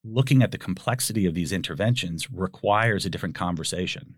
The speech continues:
It requires engagement in a different way. And, and you see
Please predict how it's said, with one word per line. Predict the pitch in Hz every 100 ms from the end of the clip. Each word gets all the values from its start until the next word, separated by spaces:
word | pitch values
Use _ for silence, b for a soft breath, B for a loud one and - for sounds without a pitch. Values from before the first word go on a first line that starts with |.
| _
It | 95
requires | 92 - 95 101 107 101 95 - -
engagement | 95 92 92 131 143 107 -
in | 87
a |
different | 73 87 - -
way. | 85 76 76
And, | 78 87
and | - 92 85 78 -
you | 98
see | 92 - - 104 101